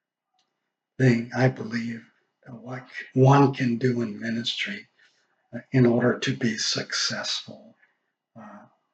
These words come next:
but to me, the most important success is just obedience to God, to his Spirit, uh, to his Spirit. So, um, that is really the true measure of success.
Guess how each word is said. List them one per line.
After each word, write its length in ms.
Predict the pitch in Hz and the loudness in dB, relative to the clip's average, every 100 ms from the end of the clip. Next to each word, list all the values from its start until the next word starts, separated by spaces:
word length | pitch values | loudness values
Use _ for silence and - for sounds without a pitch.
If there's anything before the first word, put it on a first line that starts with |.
| _ - - - 143 - | _ -20 -20 -16 -8 -4
but 200 | 156 - | -4 4
to 100 | 139 | 6
me, 260 | 139 180 | 6 6
the 180 | 139 139 | 4 4
most 380 | 131 131 135 - | 6 4 2 2
important 640 | 131 - - 139 135 - | 0 0 -4 -4 -4 -4
success 1080 | - - - - - - - 107 - - - - _ _ - | -4 -4 -6 -4 -2 2 2 0 -2 -6 -8 -18 _ _ -6
is 260 | 131 - | -4 -2
just 400 | - 135 - - - | 0 0 -2 -6 -4
obedience 920 | 151 131 - 113 113 107 - - - - | 0 0 0 -4 -4 -6 -12 -12 -12 -10
to 120 | - | -12
God, 460 | - - - - _ _ _ _ _ _ | -12 -14 -14 -20 _ _ _ _ _ _
to 100 | - | -12
his 320 | 117 98 - | -12 -8 -6
Spirit, 760 | - - 123 - 98 - - - _ _ _ _ _ | -6 -4 -4 -4 -8 -12 -12 -12 _ _ _ _ _
uh, 300 | 117 - - - | -20 -20 -18 -6
to 160 | 135 | -4
his 540 | 139 127 - - - - - | -2 -4 -4 -6 -10 -14 -6
Spirit. 540 | - - 156 - - - _ _ _ _ - - | -6 0 0 0 -4 -16 _ _ _ _ -20 -2
So, 580 | - - 165 143 135 - | 2 4 6 4 2 -4
um, 500 | 131 120 110 101 98 _ _ _ _ _ _ _ _ _ _ _ - - _ _ _ _ - | -8 -8 -8 -12 -20 _ _ _ _ _ _ _ _ _ _ _ -20 -20 _ _ _ _ 6
that 300 | 147 139 135 | 8 8 4
is 180 | 123 131 | 2 4
really 280 | 139 131 | 6 6
the 160 | 120 123 | 6 2
true 260 | - 135 123 | 2 0 0
measure 500 | 113 113 - 101 95 | -2 -4 -8 -10 -14
of 80 | |
success. 760 | - - - - - 135 - | -16 -16 -12 -8 -6 -6 -10